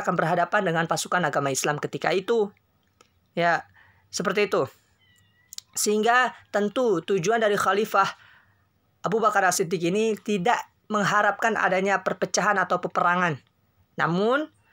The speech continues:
peperangan dilakukan apabila dari kaum, terutama dari mur-, kaum murtad maupun mereka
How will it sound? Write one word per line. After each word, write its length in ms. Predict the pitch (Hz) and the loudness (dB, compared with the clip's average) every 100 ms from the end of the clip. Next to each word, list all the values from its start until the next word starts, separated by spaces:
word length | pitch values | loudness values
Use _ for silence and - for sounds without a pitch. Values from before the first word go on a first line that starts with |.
| _ - | _ -12
peperangan 400 | - 202 254 269 | -2 2 2 2
dilakukan 560 | 214 208 226 226 226 | 2 2 2 0 2
apabila 880 | 190 180 175 185 185 202 220 226 208 - | 0 2 0 2 2 4 4 2 0 -2
dari 320 | 165 165 180 | -2 0 -2
kaum, 480 | - 180 175 180 185 | -2 0 2 0 -2
terutama 480 | 185 170 175 196 196 | -2 0 0 2 2
dari 440 | 170 170 165 160 - - _ 190 | 2 2 0 -2 -6 -14 _ -4
mur-, 240 | 190 214 _ - | -4 -4 _ -2
kaum 240 | 185 196 | 0 0
murtad 400 | 220 214 214 214 | -2 0 -2 0
maupun 480 | 185 175 175 190 185 | -2 0 0 -2 0
mereka 520 | 180 180 185 220 226 | 0 0 2 2 0